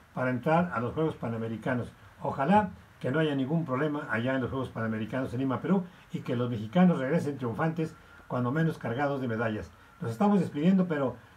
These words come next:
les recordamos que este domingo, este domingo vuelve el mountain bike después de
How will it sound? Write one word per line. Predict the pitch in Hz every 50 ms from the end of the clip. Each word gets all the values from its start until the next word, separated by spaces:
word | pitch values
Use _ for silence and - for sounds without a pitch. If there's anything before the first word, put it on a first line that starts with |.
| - -
les | 143 139 143
recordamos | 151 - 151 151 156 196 202 180 170 - - - - - - - - - - -
que | - - 170
este | 175 180 - 180 170 156 143 120 110
domingo, | 131 139 165 170 156 139 123 135 127 - - - - - - -
este | - 143 139 - 160
domingo | 147 143 147 151 156 151 160 170
vuelve | - 127 151 175 190 175 180
el | 151 143
mountain | 165 180 180 175 165 160
bike | 151 151 143 156 160 - -
después | 123 120 - - 156 143 143 143 135
de | 131 123 113